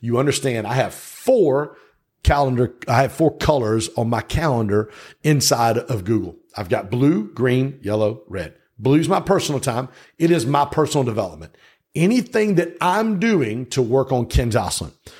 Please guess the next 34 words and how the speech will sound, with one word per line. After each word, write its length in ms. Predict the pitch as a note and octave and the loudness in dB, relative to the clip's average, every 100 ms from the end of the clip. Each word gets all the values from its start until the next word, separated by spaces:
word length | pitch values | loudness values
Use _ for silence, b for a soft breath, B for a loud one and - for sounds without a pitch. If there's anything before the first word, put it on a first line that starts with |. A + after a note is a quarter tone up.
| B | B
So 380 | - C#3+ A#2+ G2+ - | 0 2 4 2 -2
that 200 | G#2+ A2+ | -2 -2
starts 400 | - F3 C#3+ - | 0 2 2 -2
my 140 | A#2+ A#2+ | -2 -2
morning 300 | A#2 A#2 A2 | -2 -2 -2
routine. 440 | A2 A#2+ F#2 D#2 _ _ _ _ _ _ _ - _ - | -4 -6 -10 -12 _ _ _ _ _ _ _ -20 _ -14
My 100 | F#2 | -8
alarm 320 | G2 C#3 C#3+ | -2 0 2
goes 180 | C#3+ C#3+ | 2 2
off 200 | C#3 - | -2 -6
at 100 | - | -2
four 240 | D3+ D3 | 2 2
A 160 | C#3 D3 | 4 2
M, 240 | D#3 D3 | 0 -4
just 220 | - G#2 | -8 -4
like 180 | C3 B2 | -4 -2
it 120 | A#2 | -2
did 160 | B2 C#3+ | 0 2
this 180 | C3+ C#3+ | 0 2
morning. 260 | D3 D3+ - B B B B | 2 0 -4 B B B B
I 100 | - | -2
actually 220 | D#3 C#3+ | 0 2
woke 200 | C3 C#3 | 2 2
up 100 | D3+ | 0
this 180 | B2 - | -2 0
morning. 260 | C3+ C#3 B2+ | 0 0 0
I 20 | |
was 120 | G2+ | 0
ready 220 | B2 C3 | 0 0
to 60 | A#2 | 0
roll, 400 | A2 C3+ C#3 B2+ | 2 4 4 2
and 80 | G2+ | -2
I'm 120 | C#3 | -8
like, 200 | A2+ | -10